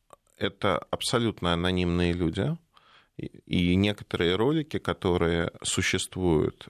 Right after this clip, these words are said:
а, в сети, они специально смонтированы таким образом, что животному от этого будет лучше, но это ведет к его смерти, как правило. И, конечно же,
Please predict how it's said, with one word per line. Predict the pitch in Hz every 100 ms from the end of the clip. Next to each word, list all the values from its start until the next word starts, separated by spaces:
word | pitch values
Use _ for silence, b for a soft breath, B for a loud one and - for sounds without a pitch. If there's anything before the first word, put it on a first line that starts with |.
| -
а, | -
в | -
сети, | - 98 - - 143 214 - b b b b b b _
они | - 90 98 117 135 139 120 - -
специально | - 104 - 113 101
смонтированы | - 101 101 117 95 92
таким | 98 107 123
образом, | 160 120 98 90
что | -
животному | 95 98 120 - 98
от | 90 101
этого | - 90
будет | 87 92 90 -
лучше, | 101 - - 85
но |
это | 87 -
ведет | 87 87 -
к | -
его | 87
смерти, | 85 - 87 85 -
как | - 78
правило. | - - 78 - - - B B B B B _ -
И, | 85
конечно | 98 98 135 - 120 107
же, | 101 98 -